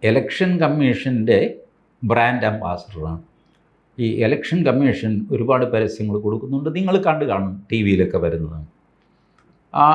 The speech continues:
എല്ലാവരെയും വോട്ട് ചെയ്യാൻ പ്രോത്സാഹിപ്പിക്കാനായിട്ട് അതിനവർ വലിയ വലിയ സിനിമാ താരങ്ങളെയൊക്കെ ഉപയോഗിക്കുന്നുണ്ട്, അമിതാഭ് ബച്ചൻ വരുന്നുണ്ട്, ആരൊക്കെയോ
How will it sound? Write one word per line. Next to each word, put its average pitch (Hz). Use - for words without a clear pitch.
എല്ലാവരെയും 165
വോട്ട് 165
ചെയ്യാൻ 123
പ്രോത്സാഹിപ്പിക്കാനായിട്ട് 98
അതിനവർ 175
വലിയ 160
വലിയ 147
സിനിമാ 131
താരങ്ങളെയൊക്കെ 98
ഉപയോഗിക്കുന്നുണ്ട്, 90
അമിതാഭ് 95
ബച്ചൻ 92
വരുന്നുണ്ട്, 92
ആരൊക്കെയോ 117